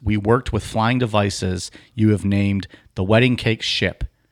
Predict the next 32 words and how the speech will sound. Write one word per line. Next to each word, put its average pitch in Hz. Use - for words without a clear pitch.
but -
they 202
were 175
only 135
available 120
for -
operations 107
on 90
Earth 117
toward 127
the 107
end 139
of 117
the 110
nineteen 110
seventies. 95
This 131
particular 143
type 110
of -
flying 104
device 101
was 107
designed 110
specifically 127
for 139
the 98
Earth, -
and 104
for 107
this 120
reason, 127